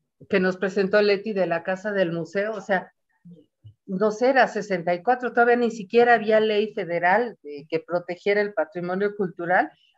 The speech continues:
y ya está en la Gaceta de Museos dedicada a Mario Vázquez, una caricatura donde,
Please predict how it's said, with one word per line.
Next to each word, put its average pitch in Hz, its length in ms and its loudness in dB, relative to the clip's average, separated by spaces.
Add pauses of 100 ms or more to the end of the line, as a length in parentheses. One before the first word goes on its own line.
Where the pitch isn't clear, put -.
y 190 160 -4
ya 214 180 4
está 226 400 2
en 196 140 -2
la 170 100 0
Gaceta 226 540 -2
de 220 100 0
Museos 185 400 -8
dedicada 196 520 -2
a 190 40 0
Mario 196 320 -2
Vázquez, 202 560 0
una 226 320 2
caricatura 214 840 -2
donde, 170 480 -4